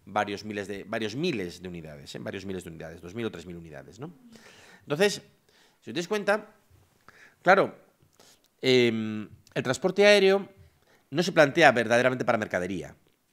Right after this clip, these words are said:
porque es muchísimo más caro. Entonces, algún ti-, algún tipo de mercadería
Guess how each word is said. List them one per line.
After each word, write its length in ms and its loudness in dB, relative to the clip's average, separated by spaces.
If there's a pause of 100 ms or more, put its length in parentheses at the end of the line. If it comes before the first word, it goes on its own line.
(120)
porque 180 -10
es 80 -8
muchísimo 300 -6
más 140 -8
caro. 260 0 (800)
Entonces, 180 -4
algún 180 0
ti-, 120 0
algún 200 0
tipo 140 -2
de 40 2
mercadería 640 0